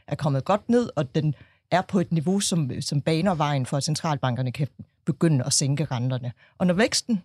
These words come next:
den er fin, inflationen, den er også nogenlunde fin og stadigvæk nedadgående, og renterne, de skal ned,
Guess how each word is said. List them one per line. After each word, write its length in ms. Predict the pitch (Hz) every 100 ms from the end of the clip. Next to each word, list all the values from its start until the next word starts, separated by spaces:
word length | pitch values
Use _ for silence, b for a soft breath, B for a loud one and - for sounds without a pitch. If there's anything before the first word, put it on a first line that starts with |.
| _
den 140 | 220
er 60 | 151
fin, 340 | - 285 247 - -
inflationen, 580 | 165 160 - 240 190 98
den 240 | 175 156
er 80 | 120
også 440 | 123 196 247 170 147
nogenlunde 440 | 156 185 214 196 190
fin 320 | - 226 180
og 120 | 143
stadigvæk 460 | - 156 180 151 151
nedadgående, 680 | 214 220 170 165 160 156 151 B B B B
og 180 | 151 143
renterne, 340 | 165 214 160 139 -
de 80 |
skal 200 | 220 -
ned, 180 | 131 269